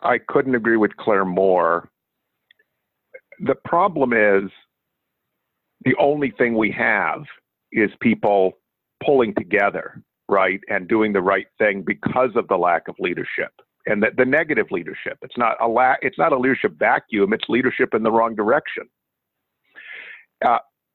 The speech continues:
and we know from public health research, just in humans, humans in all countries, not just American humans,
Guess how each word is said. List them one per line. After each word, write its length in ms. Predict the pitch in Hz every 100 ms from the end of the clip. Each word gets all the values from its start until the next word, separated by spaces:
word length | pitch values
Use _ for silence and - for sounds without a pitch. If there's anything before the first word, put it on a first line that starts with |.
| _ -
and 220 | 135 127 - -
we 180 | 160 160
know 300 | 147 151 156
from 120 | 156 127
public 340 | 143 147 127
health 200 | 139 123
research, 480 | 127 123 120 120 120 - -
just 200 | 123 113 _ - -
in 140 | 107 98 -
humans, 420 | 139 131 127 143 143 _ _
humans 420 | - 151 143 135 113
in 160 | 117 -
all 180 | 113 120
countries, 560 | - 135 123 143 147 139
not 200 | 110 104 -
just 160 | 110 -
American 540 | 107 110 110 117 127
humans, 440 | 120 123 120 135